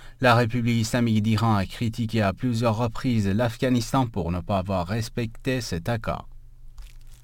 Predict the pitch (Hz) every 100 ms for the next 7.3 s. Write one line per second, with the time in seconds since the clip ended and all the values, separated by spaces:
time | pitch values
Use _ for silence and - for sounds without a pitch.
0 | - - - - - - - - - -
1 | - - - - 131 139 135 135 131 127
2 | - 139 123 110 110 110 - 123 107 -
3 | 135 - 143 - 151 143 110 107 110 110
4 | 110 110 135 143 127 92 - - - -
5 | - - - - 135 127 151 147 139 139
6 | 143 135 143 147 139 135 143 113 107 127
7 | 110 -